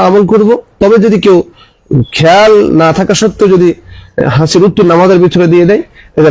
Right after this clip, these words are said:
নামাজের কোনো সমস্যা হবে না, নামাজ হয়ে যাবে। যেটি খোলাসাতুল ফতোয়ার এক নম্বর খণ্ডের একশত বিশ নম্বর পৃষ্ঠে এসেছে। সারমর্ম কথা হলো, নামাজের মধ্যে হাসি এলে, হাসি আসলে আমরা হাসির উত্তর দিব না। যদি কেউ উত্তর দিয়ে দেয়, নামাজ হবে না, বিষয়টা এমন না, নামাজ হয়ে যাবে। তবে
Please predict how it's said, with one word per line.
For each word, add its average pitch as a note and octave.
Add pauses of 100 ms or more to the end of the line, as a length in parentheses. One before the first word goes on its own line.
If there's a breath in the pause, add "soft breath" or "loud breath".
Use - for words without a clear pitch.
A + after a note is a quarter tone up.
নামাজের D#3
কোনো F3+ (100)
সমস্যা G3
হবে G#3
না, F#3+
নামাজ C#3+ (320)
হয়ে D3 (100)
যাবে। C3+ (1400)
যেটি D#3+
খোলাসাতুল D#3
ফতোয়ার D3
এক C3+
নম্বর D3
খণ্ডের C#3+
একশত C#3+
বিশ C3+
নম্বর F3+
পৃষ্ঠে -
এসেছে। C#3+ (120)
সারমর্ম G#3 (100)
কথা G3+
হলো, G#3
নামাজের F3+
মধ্যে F3+
হাসি E3+
এলে, G3+ (380 loud breath)
হাসি E3
আসলে D3+
আমরা C#3
হাসির C3+ (400 soft breath)
উত্তর G3 (120)
দিব B2 (100)
না। G#2 (320 soft breath)
যদি G3
কেউ G#3+
উত্তর F#3+ (100)
দিয়ে F#3
দেয়, A3+ (340 loud breath)
নামাজ D#3
হবে D#3
না, D#3+
বিষয়টা D#3+
এমন F3+
না, F#3
নামাজ C#3+
হয়ে C3
যাবে। B2
তবে F3